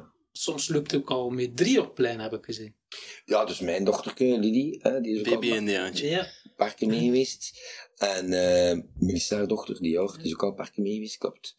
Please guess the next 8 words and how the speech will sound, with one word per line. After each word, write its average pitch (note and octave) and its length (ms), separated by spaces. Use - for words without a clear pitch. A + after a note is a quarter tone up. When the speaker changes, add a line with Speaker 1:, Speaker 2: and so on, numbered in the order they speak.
Speaker 2:
Ze - 340
zijn D#2 80
altijd D#2+ 240
zo'n D#2 120
kostuumke, - 580
wijs. - 420
En, E2+ 400
eh, E2 880